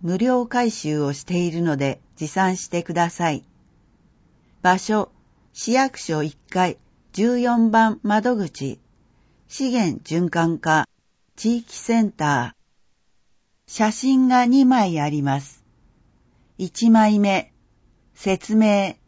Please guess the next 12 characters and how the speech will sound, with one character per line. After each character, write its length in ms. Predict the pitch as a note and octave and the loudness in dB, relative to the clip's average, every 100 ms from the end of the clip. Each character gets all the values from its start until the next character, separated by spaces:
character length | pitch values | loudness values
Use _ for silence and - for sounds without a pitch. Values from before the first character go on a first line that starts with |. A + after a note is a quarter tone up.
| _ _ _ - | _ _ _ -2
リ 180 | G#3 G#3+ | 0 0
チ 220 | - B3+ | 0 2
ウ 120 | B3 | 6
ム 220 | A#3 A#3 - | 6 4 0
イ 180 | G#3+ A3+ | 4 6
オ 140 | A3+ | 6
ン 120 | G#3+ | 4
電 240 | G3 G#3 F#3+ | 2 2 0
池。 420 | - D3+ C#3 - _ _ _ _ _ _ _ _ _ _ _ _ _ - | -4 -4 -4 -6 _ _ _ _ _ _ _ _ _ _ _ _ _ -6
二 160 | F#3 F#3+ | -2 2
枚 300 | G#3+ G#3+ G3+ | 4 4 2
目、 320 | G3 F#3+ | 0 -2